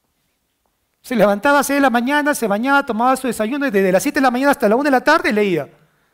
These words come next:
De todo, libros, periódicos, etcétera. Y él señala que para tomar buenas decisiones, para tomar buenas decisiones,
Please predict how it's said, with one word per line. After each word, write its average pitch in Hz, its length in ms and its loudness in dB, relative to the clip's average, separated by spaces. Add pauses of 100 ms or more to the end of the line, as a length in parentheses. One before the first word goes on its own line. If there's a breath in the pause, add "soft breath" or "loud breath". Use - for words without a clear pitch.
(160)
De 180 140 0
todo, 170 340 0
libros, 190 720 -2 (300 soft breath)
periódicos, 190 720 -2
etcétera. - 420 -16 (960 soft breath)
Y 339 100 4
él 392 100 4
señala 311 480 4
que 196 100 -2
para 208 260 4
tomar 277 260 0
buenas 320 280 0
decisiones, 254 720 -2 (1900)
para 208 200 4
tomar 277 220 0
buenas 285 260 2
decisiones, 247 600 -2